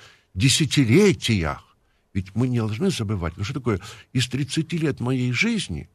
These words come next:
пятнадцать пришлось на войны, разрухи, катаклизмы, голод и всё прочее. Вы понимаете, у меня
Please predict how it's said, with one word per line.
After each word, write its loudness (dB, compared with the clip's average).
пятнадцать 0
пришлось -2
на 2
войны, 0
разрухи, 0
катаклизмы, -2
голод 0
и -2
всё 0
прочее. -4
Вы -12
понимаете, 0
у -6
меня -2